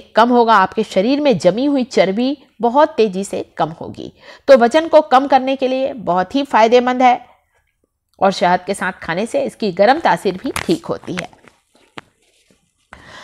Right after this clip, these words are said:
तो लहसुन जो कि बहुत सस्ता आता है और हम सबके किचन में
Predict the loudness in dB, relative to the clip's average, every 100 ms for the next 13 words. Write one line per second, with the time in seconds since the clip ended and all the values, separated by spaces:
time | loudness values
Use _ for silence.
0 | 2 4 4 0 0 2 2 0 0 -2
1 | -2 -4 -2 -2 -2 -4 2 4 4 2
2 | 2 4 2 -2 -2 -2 -2 -4 -4 -4
3 | -4 -2